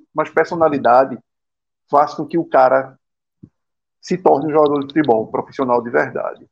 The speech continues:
E, e eu acho que Ítalo tem. Mas eu ainda não vejo ele com esse encaixe pra ajudar tanto o Sport. Mas me surpreendeu hoje, muito positiva a parti-, a partida dele. Pra mim, inclusive, lá na frente, vamos falar do hall dos, dos melhores,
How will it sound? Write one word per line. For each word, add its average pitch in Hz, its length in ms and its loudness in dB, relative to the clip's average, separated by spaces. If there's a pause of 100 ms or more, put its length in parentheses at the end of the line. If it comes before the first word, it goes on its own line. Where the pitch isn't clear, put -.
(1120)
E, 151 720 0
e 156 60 0
eu 147 100 6
acho 147 160 -4
que 170 60 -6
Ítalo 151 420 0
tem. 110 320 -4 (1040)
Mas 135 320 0
eu 156 60 4
ainda 151 180 2
não 180 220 -2
vejo 156 420 -4
ele 151 380 -4
com 180 100 0
esse 180 220 -8
encaixe 135 760 -4 (880)
pra 143 140 2
ajudar 139 280 0
tanto 135 220 -4
o - 40 -6
Sport. - 420 -6 (500)
Mas 131 220 -2
me 156 60 -6
surpreendeu 208 540 2
hoje, 131 200 0 (100)
muito 156 220 -10
positiva 196 420 -2
a - 40 4
parti-, 135 400 -4
a - 100 -2
partida 127 360 -2
dele. 117 520 -6 (260)
Pra 135 140 0
mim, 143 100 -4
inclusive, 156 600 -2
lá 156 160 2
na 147 120 -2
frente, 131 260 -6
vamos 139 120 -8
falar 131 220 2
do 123 120 -6
hall 120 200 0
dos, 123 260 -8
dos 127 160 -10
melhores, 127 640 -2